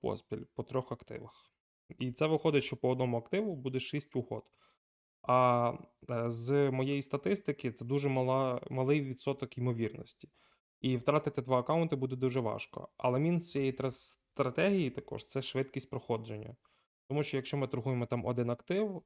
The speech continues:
е, позицій буде набагато менше, а значить і швидкість проходження аккаунту буде менше, але безпеки буде набагато більше. І третій варіант, е, — це два аккаунти, на яких я торгую активи разом також. Але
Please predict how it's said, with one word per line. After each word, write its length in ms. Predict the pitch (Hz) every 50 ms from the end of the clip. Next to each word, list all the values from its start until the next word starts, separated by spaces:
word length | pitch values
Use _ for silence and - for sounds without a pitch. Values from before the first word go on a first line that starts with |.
| - -
е, 100 | 127 117
позицій 400 | - 135 123 135 131 127 - 127
буде 200 | 117 120 113 123
набагато 400 | 123 117 117 113 123 120 139 139
менше, 460 | 160 180 196 202 - - - 156 - -
а 120 | - 123 117
значить 380 | 123 139 147 143 - - -
і 40 | 117
швидкість 360 | - - 143 143 - - -
проходження 480 | - 120 113 - 131 131 139 131 123 117
аккаунту 480 | 113 - 131 147 156 151 147 - 139 131
буде 300 | 120 120 123 123 123 120
менше, 360 | 110 104 104 - - - - -
але 180 | - 127 120
безпеки 400 | 120 120 117 - 151 160 160 -
буде 180 | 135 123 120 123
набагато 380 | 123 117 107 117 117 117 -
більше. 400 | 117 110 113 104 - - - - _ _ _ _ _ _ _ _ _ _ _ _ _ _ _ _ _ _ _ _ _
І 320 | - 147 170 185 190 180 175
третій 380 | 175 - 151 147 135 147 143
варіант, 540 | 131 143 147 156 185 208 208 202 - - _ - - - -
е, — 160 | 123 123 123 -
це 480 | - - - 143 139 139 135 127 127 123
два 180 | 120 127 127 123
аккаунти, 480 | 123 - 165 190 202 190 180 175 151 143
на 120 | 135 131
яких 300 | 127 123 - 139 131 -
я 60 | 127
торгую 340 | - 131 117 123 147 143 135
активи 360 | 120 - - 135 127 120 120
разом 280 | 120 117 107 117 113 110
також. 400 | - 101 - - - - - - - _ _ - - -
Але 400 | - 127 120 120 127 151 185